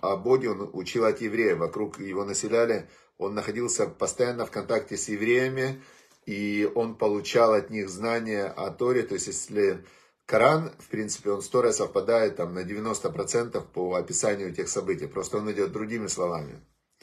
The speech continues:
Поэтому на Торе, Торат Моше, Тора, которую Моше получил от Бога, то есть его,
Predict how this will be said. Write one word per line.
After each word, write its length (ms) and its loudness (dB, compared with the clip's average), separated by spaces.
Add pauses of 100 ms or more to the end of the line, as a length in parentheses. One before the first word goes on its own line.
(460)
Поэтому 460 10
на 680 8 (1200)
Торе, 520 8 (720)
Торат 360 6
Моше, 420 2
Тора, 320 4
которую 340 -2
Моше 300 0
получил 400 0
от 120 0
Бога, 280 0
то 120 -4
есть 220 -4 (380)
его, 800 4